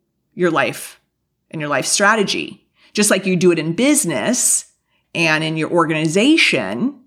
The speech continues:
you know how much time, energy, money to go into different apartments, departments. The same too goes with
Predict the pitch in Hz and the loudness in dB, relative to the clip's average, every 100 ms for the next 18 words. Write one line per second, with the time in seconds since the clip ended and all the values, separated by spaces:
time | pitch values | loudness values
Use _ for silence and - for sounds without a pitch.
0 | _ - 175 175 160 160 196 175 165 - | _ -2 2 4 2 2 0 0 0 -2
1 | - 175 170 - 165 165 165 160 160 160 | 0 2 2 0 -2 0 0 0 0 0
2 | 156 165 156 - 165 165 156 160 160 156 | 0 2 0 -2 -2 -2 -2 -2 -2 -4
3 | - 233 - 170 - - - - - - | -4 -4 -2 -4 -4 -8 -18 -20 -14 -10
4 | - 269 214 185 - - _ - 202 196 | -4 0 2 0 -2 -12 _ 0 0 2
5 | 254 269 302 302 247 214 190 170 165 165 | 2 2 2 0 0 2 4 4 4 2
6 | 170 160 135 - - | 0 0 0 -4 -14